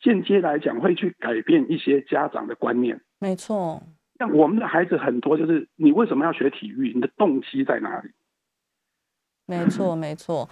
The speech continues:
Speaker 1: 我们，
Speaker 2: 时间是早上的十点四十四分了。我们今天为大家连线的是我们国立台湾体育运动大学运动资讯与传播学系的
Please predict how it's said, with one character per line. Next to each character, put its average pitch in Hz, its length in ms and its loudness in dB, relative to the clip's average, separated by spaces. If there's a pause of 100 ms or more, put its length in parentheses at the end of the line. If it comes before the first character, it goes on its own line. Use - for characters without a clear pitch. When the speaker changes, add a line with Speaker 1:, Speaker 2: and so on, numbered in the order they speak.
(180)
Speaker 1:
我 - 60 -8
们， 269 60 -2
Speaker 2:
时 277 180 6
间 330 240 8
是 302 340 2 (160)
早 208 240 2
上 330 220 0
的 269 80 4
十 240 260 -2
点 226 300 2
四 320 180 -2
十 285 140 -4
四 285 240 -2
分 247 220 0
了。 220 180 2
我 190 60 2
们 190 120 -2
今 294 140 0
天 330 80 4
为 330 100 2
大 302 160 0
家 302 140 2
连 254 220 2
线 302 120 -2
的 262 120 -2
是 302 120 -4
我 277 80 4
们 196 180 -2
国 220 180 2
立 285 180 2
台 185 240 0
湾 233 220 0
体 202 120 -6
育 220 200 -2
运 254 160 -2
动 240 180 0
大 226 160 0
学 208 240 -2
运 294 180 0
动 269 220 0
资 262 160 -2
讯 269 160 -4
与 185 160 -2
传 190 260 -2
播 247 160 2
学 196 220 0
系 233 160 -6
的 190 160 2